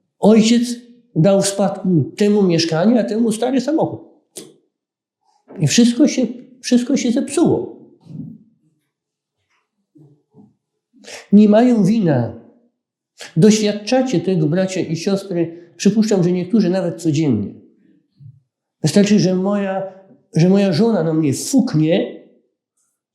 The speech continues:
i już zaczyna brakować winy, już zaczyna brakować miłości, bo się zachowała nie tak, jak ja chciałem. Poszło, poszło wbrew moim planom. Wiesz, kiedy brakuje wina? Kiedy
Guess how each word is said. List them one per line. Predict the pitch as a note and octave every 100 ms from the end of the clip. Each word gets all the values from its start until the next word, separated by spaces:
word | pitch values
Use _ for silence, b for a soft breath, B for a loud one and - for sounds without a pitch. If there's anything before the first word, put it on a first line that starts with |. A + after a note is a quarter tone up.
| _ _
i | F3+
już | F#3 A#3 A#3+ - -
zaczyna | E3 E3+ A3 F3
brakować | D#3 D#3+ G3 D3+ A#2+
winy, | C3+ D3+
już | C#3
zaczyna | E3+ F3+ F#3
brakować | D#3+ D#3+ G#3 F#3 C3+
miłości, | D#3+ E3+ C3+ -
bo | C3
się | C#3
zachowała | D#3+ E3 E3+ B3+ B3+ B3+ B -
nie | G#3+
tak, | G#3+ G#3
jak | F#3 F3
ja | D#3+
chciałem. | - A#2 F#2+ G#2
Poszło, | D#3+ - D#3 B B
poszło | - F3 D#3
wbrew | A#2+ G3 G#3+
moim | E3 E3 C3+
planom. | C3+ G#2 F2 - _ _ _ b b
Wiesz, | F#3+
kiedy | G3 E3+
brakuje | C#3+ C3 D3+ A#2
wina? | A2 G2 F#2+ - _ _ _ _ _ _ _ _ _ _ _ _ _
Kiedy | - E3+ E3 E3 -